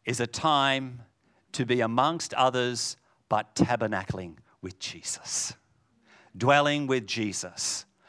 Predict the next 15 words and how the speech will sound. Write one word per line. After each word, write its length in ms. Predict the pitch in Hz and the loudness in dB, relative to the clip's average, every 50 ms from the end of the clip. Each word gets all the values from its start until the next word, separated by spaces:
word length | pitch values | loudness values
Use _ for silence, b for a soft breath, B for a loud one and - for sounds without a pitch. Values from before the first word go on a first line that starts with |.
| B B B | B B B
loving 420 | - 110 127 143 170 180 190 180 | 0 4 6 6 6 4 4 4
on 260 | 175 170 170 165 160 147 | 4 4 4 2 0 -4
Jesus. 580 | 123 - 143 135 131 117 - - 92 - - b b - | -2 -2 0 0 0 -2 -4 -6 -8 -8 -10 b b 0
You 60 | 175 | 2
know, 100 | 175 170 160 | 2 2 0
J-, 260 | 139 - - - - _ _ _ | -4 -8 -10 -10 -10 _ _ _
John 280 | - - 202 208 214 175 | -6 -4 -4 -4 -4 -4
gave 220 | - 156 175 156 | -4 -2 -2 -2
us 140 | 131 113 - | -4 -4 -6
a 60 | 123 | -6
wonderful, 720 | 104 110 110 120 151 175 175 170 160 147 - - 120 110 | -6 0 2 2 2 2 0 -2 -4 -6 -6 -6 -6 -2
wonderful 640 | 107 117 123 135 139 139 135 - - 120 110 104 98 - _ _ _ _ _ _ _ _ _ _ _ _ _ - | 0 0 0 0 0 -4 -6 -6 -4 -6 -6 -6 -6 -10 _ _ _ _ _ _ _ _ _ _ _ _ _ -6
vision, 460 | - 120 117 117 107 92 95 82 82 | -2 0 0 0 0 -2 -6 -8 -6
didn't 240 | 87 117 117 107 98 | -6 -6 -6 -4 -6
he? 260 | 87 85 82 87 _ | -8 -10 -12 -16 _